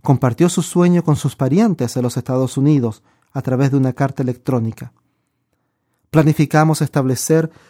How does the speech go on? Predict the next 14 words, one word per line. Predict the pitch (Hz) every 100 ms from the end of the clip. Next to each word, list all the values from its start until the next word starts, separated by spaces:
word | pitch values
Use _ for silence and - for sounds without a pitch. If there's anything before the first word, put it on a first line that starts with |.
| _
una | 156 180
misión | 175 151 170 147
médica | 143 165 170 160
voluntaria | 143 131 127 - 175 160
entre | 139 139
los | 127 -
indios | 165 151 139 -
Davis", | 147 127 117 - - _ _ _ -
escribió. | 113 - 123 120 107 - _ _ _ _ _ _ _ _ _ _ _
La | -
hermana | 147 143 190 208
de | 180
Becky, | 170 165 127 107 - _ -
Betsy, | 175 185 - 123 110